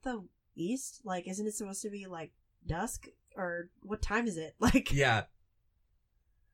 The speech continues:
Speaker 2: They're just using cool shots. They're
Speaker 1: Yeah.
Speaker 2: not thinking about that necessarily.
Speaker 1: I, <sighs>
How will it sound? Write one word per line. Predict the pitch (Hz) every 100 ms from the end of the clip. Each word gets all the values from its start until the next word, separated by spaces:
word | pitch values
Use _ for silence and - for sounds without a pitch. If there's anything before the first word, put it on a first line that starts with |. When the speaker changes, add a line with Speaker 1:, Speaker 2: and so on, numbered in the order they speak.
| _ _
Speaker 2:
They're | 175
just | 185 160
using | 170 151 143 127
cool | 156 120
shots. | - 127 117 - - - - - _ _
They're | - 156
Speaker 1:
Yeah. | 170
Speaker 2:
not | 160
thinking | 139 127
about | 120 113
that | 113 110
necessarily. | 110 113 - 104 101 101 - 165
Speaker 1:
I, | 262 311 349 269 - _
<sighs> | -